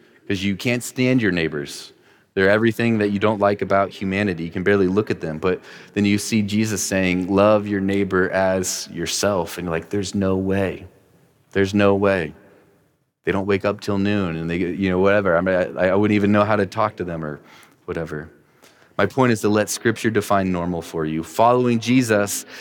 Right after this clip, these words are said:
is not this, uh, up and to the right kind of thing. Always neat and tidy, confident, in control kind of life that a lot of us expect.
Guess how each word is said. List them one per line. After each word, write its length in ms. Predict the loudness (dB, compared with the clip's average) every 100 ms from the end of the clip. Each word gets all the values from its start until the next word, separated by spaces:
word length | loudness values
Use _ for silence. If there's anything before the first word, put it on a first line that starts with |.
| -10 -6
is 160 | 0
not 360 | 2 2 0 0
this, 340 | 0 0 -4 -10 -20 -20 -6 0
uh, 260 | 0 0 -2
up 300 | -2 -2 -6 -6
and 180 | -6 -4
to 140 | -6
the 100 | -4
right 480 | -2 -2 -4 -10 -20 -20 _ _ _
kind 300 | -6 -6 -6
of 80 | -8
thing. 500 | -10 -10 -10 -12 -16 _ _ _ _
Always 480 | 0 2 2 0 0
neat 340 | 0 0 -2
and 180 | -4 -6
tidy, 640 | -4 0 0 2 0 -2 -6 -18 -14
confident, 640 | 0 2 2 0 0 -2 -6 -14 -20 -20 _ _
in 140 | -2 0
control 480 | -2 0 2 2
kind 360 | 2 -2 -2 0
of 200 | 0 2
life 280 | 2 2 0
that 200 | -4 -2
a 60 | 0
lot 240 | 2 0
of 120 | -2
us 220 | -4 -6
expect. 720 | -8 -10 -2 -2 -2 -8 -20